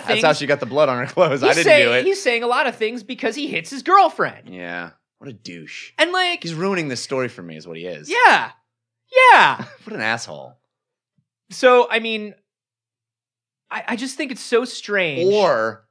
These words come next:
Speaker 1: maybe he glimpsed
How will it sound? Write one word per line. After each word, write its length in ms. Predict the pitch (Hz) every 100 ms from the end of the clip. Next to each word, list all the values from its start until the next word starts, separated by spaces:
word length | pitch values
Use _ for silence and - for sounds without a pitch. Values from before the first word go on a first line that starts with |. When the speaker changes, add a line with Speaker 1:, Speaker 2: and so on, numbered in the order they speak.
| -
Speaker 1:
maybe 880 | 123 147 190 214 139 110 107 113 - _ _ _ _ _ _
he 680 | - - 160 170 165 156 _ _ 113
glimpsed 880 | 117 120 147 165 - - - -